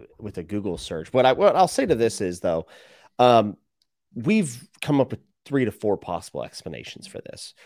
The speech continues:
So even if this is something that grew on George, you know, in book five, and he started thinking about it and like, "Okay, well, let's bring this guy over and create this character,"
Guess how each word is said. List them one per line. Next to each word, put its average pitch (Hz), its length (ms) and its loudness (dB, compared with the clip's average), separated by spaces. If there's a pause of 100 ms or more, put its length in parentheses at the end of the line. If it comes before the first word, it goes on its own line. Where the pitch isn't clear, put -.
(180)
So - 240 0
even 202 480 2
if 123 500 4
this 117 260 -4
is 104 100 -8
something 110 300 -2
that 92 100 0
grew 101 240 -2
on 87 180 -4
George, 87 580 -4
you 82 60 -10
know, 73 380 -6
in 82 180 -10
book 78 220 -12
five, 82 520 -4
and 80 140 -10
he 87 120 -14
started 78 280 -14
thinking 82 300 -12
about 78 260 -10
it 78 80 -8
and 76 80 -10
like, 73 160 -14
"Okay, 85 300 -6
well, 76 160 -6
let's 78 160 -8
bring 82 180 -10
this 78 140 -10
guy 78 220 -8
over 73 260 -8
and 78 100 -14
create 80 220 -16
this - 120 -14
character," 98 580 -2